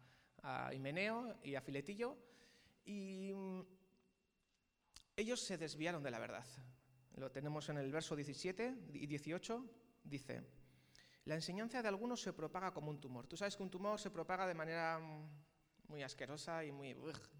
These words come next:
¿verdad? Y, y cuando a veces hacen, tienen que hacer la biopsia para ver si es benigno o maligno, el tumor tiene la característica de que cuando es maligno, pf, se propaga que... Uf. Y, y así sucede con,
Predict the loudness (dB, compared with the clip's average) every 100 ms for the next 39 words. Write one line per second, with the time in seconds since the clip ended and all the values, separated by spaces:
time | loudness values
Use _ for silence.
0 | -6 -2 0 -2 -6 -10 -10 -12 -16 -18
1 | -16 -10 -6 -6 -6 -6 -6 -4 -2 -2
2 | 0 -2 -4 -6 -12 -18 -20 -20 -16 -10
3 | -4 -2 -2 -4 -4 -2 -2 0 0 2
4 | 0 -2 -4 -2 -4 -4 -2 -2 -2 -2
5 | 0 -2 -2 -14 -12 -8 -4 -2 2 2
6 | 4 2 0 -4 -2 -2 0 0 0 0
7 | 0 0 -2 -2 -2 -2 -2 -8 -6 -4
8 | -4 -2 0 0 0 -2 -2 -6 -10 -16
9 | -18 -18 -18 -20 -20 -10 -4 -2 0 0
10 | 0 0 2 4 4 4 0 -12 -20 -8
11 | -4 -4 -6